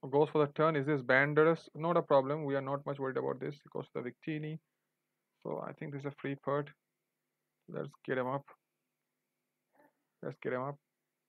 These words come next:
Final Gambit. Okay, still we have a Como. We aren't much worried about it.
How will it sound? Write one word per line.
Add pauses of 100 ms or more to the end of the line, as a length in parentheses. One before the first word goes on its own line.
(160)
Final
Gambit.
Okay,
still
we
have
a
Como.
We
aren't
much
worried
about
it.